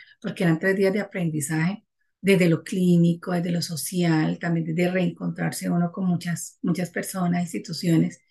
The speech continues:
y venían personas de toda Colombia, inclusive venían personas de, del extranjero. El curso de, de la corporación era,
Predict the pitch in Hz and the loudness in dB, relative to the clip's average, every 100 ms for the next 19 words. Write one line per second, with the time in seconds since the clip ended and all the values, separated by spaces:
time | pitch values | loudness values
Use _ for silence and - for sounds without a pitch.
0 | - - - - 202 196 180 156 190 190 | -20 -20 -20 -4 2 6 8 6 4 0
1 | 214 208 208 - - 175 165 175 190 226 | 0 2 2 0 -2 0 4 4 2 0
2 | 190 170 170 180 208 214 - 165 165 165 | 2 0 0 -2 0 -2 -4 -4 0 0
3 | 175 165 202 180 185 170 180 196 170 165 | 0 -2 -2 -4 -2 0 0 0 0 -2
4 | 170 _ _ - 170 165 - 156 160 254 | -6 _ _ 0 4 4 2 -2 2 6
5 | 285 - _ _ _ _ - 165 _ - | 6 4 _ _ _ _ -14 -14 _ -6
6 | 170 - 202 202 190 185 170 156 170 - | -6 -2 2 2 0 -2 -4 -2 -6 -6
7 | 156 151 170 156 160 175 175 | -4 -2 0 2 2 0 -2